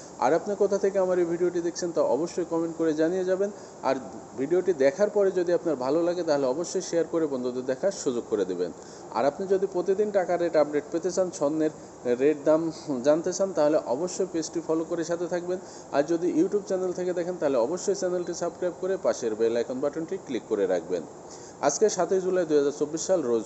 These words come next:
রবিবার, মালয়েশিয়াতে নাইন ওয়ান সিক্স অর্থাৎ বাইশ ক্যারেট স্বর্ণ বিক্রি হচ্ছে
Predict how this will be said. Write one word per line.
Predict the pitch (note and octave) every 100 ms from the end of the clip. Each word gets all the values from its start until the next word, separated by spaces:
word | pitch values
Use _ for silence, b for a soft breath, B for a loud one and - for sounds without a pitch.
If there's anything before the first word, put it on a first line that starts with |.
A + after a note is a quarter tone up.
| -
রবিবার, | A#2 C#3+ F3 G#3
মালয়েশিয়াতে | D#3+ A#2 C#3+ E3 D#3 B2 F3 A#3 B B -
নাইন | C#3 D3+ D#3
ওয়ান | C#3
সিক্স | B2 G3 -
অর্থাৎ | D3 C3 B2+
বাইশ | C3 -
ক্যারেট | E3+ E3
স্বর্ণ | - E3 D#3+
বিক্রি | D#3+ - E3+
হচ্ছে | - F#3+